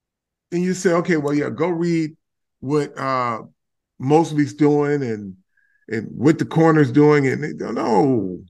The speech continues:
no, no, they did it the right way." But you know what? You take the ones you have now and you keep moving.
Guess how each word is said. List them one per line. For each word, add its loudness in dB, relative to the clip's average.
no, -2
no, 0
they 4
did 4
it 2
the -4
right 0
way." -2
But 0
you 0
know 0
what? -4
You -6
take -2
the 0
ones -2
you -2
have 0
now -4
and -6
you -8
keep -2
moving. -6